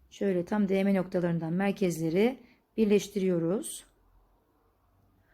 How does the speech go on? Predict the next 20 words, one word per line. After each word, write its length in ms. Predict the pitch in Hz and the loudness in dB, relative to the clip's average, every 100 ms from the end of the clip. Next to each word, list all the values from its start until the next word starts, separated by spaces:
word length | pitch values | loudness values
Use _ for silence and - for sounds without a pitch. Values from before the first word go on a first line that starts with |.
| _ _ | _ _
Bu 40 | - | -4
sefer 260 | 226 214 | 0 4
az 120 | 220 | 4
önce 300 | 226 220 220 | 4 4 4
ne 100 | 233 | 2
çıkmıştı? 640 | 240 220 180 175 - 220 262 | 0 -6 -6 -6 -4 -4 -2
Az 140 | 208 | -2
önce 260 | 208 196 190 | -2 0 0
bir 300 | 196 - - _ _ _ _ _ _ _ _ _ _ _ _ _ | 0 -2 -16 _ _ _ _ _ _ _ _ _ _ _ _ _
üçgen 340 | - - 226 202 | -12 -4 -2 -2
çıkmıştı. 520 | - - 170 - - | -4 -10 -10 -6 -2
Şimdi 220 | 233 214 | 2 2
de 100 | 220 | 2
bir 180 | 262 196 | 0 0
dörtgen 420 | 220 214 214 196 | 0 0 -4 -4
çıktı. 480 | - 175 - 262 269 | -6 -12 -8 -8 -4
Dörtgenin 720 | 226 214 - 202 190 220 240 - | -4 -4 -4 -4 -4 -4 -6 -8
iç 260 | 226 - | -8 -8
açıları 400 | 202 190 170 170 | -8 -8 -8 -6
toplamı 640 | 233 220 170 170 208 311 | -4 -4 -4 -2 -2 -4